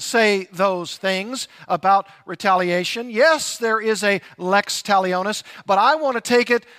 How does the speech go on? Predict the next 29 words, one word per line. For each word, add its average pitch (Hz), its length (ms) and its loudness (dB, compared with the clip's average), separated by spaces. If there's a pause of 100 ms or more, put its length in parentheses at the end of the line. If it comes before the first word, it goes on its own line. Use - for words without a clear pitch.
(320)
to 226 120 -4
the 196 140 -2
very 254 400 2
heart 226 300 0
level, 202 400 -2 (160)
like 208 280 0
some 269 220 0
of 269 60 -2
those 240 180 0
proverbs 277 540 0
say, 196 360 2 (380)
and 202 220 -4
here, 233 640 2 (500)
I 175 140 0
know 214 340 0
it 320 100 -2
says 285 280 0
this, 220 340 0 (240)
but 214 260 0
I'm 294 520 0
now 202 400 2
authoritatively 240 1200 -2
telling 277 600 0
you 226 480 -4 (220)
by 208 380 2
way 269 600 2 (380)
of 196 320 0
Christological 269 1400 -2
revelation, 240 760 0